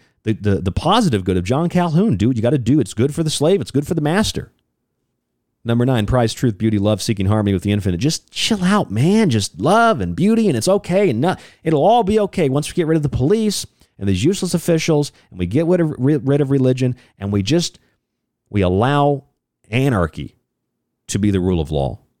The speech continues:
Then everything will be beautiful and loving and harmonious, man. It's just sixties flower power psyop is what that is. Be not a cancer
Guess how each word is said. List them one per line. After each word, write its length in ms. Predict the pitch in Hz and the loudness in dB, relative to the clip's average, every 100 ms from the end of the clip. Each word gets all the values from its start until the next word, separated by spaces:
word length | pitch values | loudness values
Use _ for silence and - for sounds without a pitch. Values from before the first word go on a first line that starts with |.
| _ _ _ | _ _ _
Then 280 | 175 202 180 | -2 0 2
everything 360 | 165 165 170 160 | 0 0 0 0
will 60 | |
be 120 | 131 | 0
beautiful 720 | 104 147 233 202 175 180 175 165 | -2 -2 0 2 0 0 2 2
and 200 | 160 185 | 0 0
loving 400 | 202 196 180 160 | 0 0 2 2
and 220 | 151 131 _ _ | 0 -2 _ _
harmonious, 960 | - 190 185 185 214 240 233 208 180 160 | -4 -2 0 0 2 4 4 4 2 2
man. 560 | 170 196 226 233 220 196 _ _ _ _ _ _ _ _ _ _ _ | 0 2 2 2 0 -2 _ _ _ _ _ _ _ _ _ _ _
It's 140 | - - | -4 -2
just 260 | 180 - _ _ _ | 0 -4 _ _ _
sixties 600 | - - 160 - 143 131 | -8 -4 -2 0 0 0
flower 360 | - 127 123 117 | 0 2 2 2
power 360 | - 117 110 | -2 -4 -4
psyop 520 | 95 - 95 85 71 82 | -4 -2 0 0 -2 -4
is 120 | 80 | -4
what 140 | 78 | -4
that 160 | 76 71 | -2 -4
is. 240 | 62 - - _ _ _ _ _ _ _ _ _ _ _ 85 | -4 -8 -18 _ _ _ _ _ _ _ _ _ _ _ -4
Be 140 | 104 | 0
not 200 | 117 117 | 2 0
a 40 | |
cancer 640 | 107 104 98 95 95 90 | 0 0 0 0 -2 -2